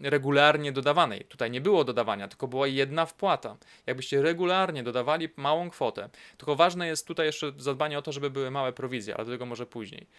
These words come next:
Mm, e, natomiast, natomiast tutaj jakby przede wszystkim należy zwrócić uwagę, że regularne inwestowanie i pomnażanie kapitału poprzez,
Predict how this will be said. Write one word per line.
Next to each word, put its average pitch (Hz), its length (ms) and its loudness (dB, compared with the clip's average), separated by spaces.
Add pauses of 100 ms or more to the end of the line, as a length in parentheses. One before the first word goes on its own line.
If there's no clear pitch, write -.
(300)
Mm, 131 180 -4
e, 123 160 4
natomiast, 190 520 -4 (1900)
natomiast 151 420 0
tutaj 170 200 0
jakby 135 200 -2
przede 170 300 -2
wszystkim 160 380 -4
należy 127 300 0
zwrócić 135 360 -10
uwagę, 127 360 0
że 127 140 0
regularne 135 520 2
inwestowanie 151 680 0
i 143 160 -8
pomnażanie 165 680 0
kapitału 151 480 0
poprzez, - 520 -6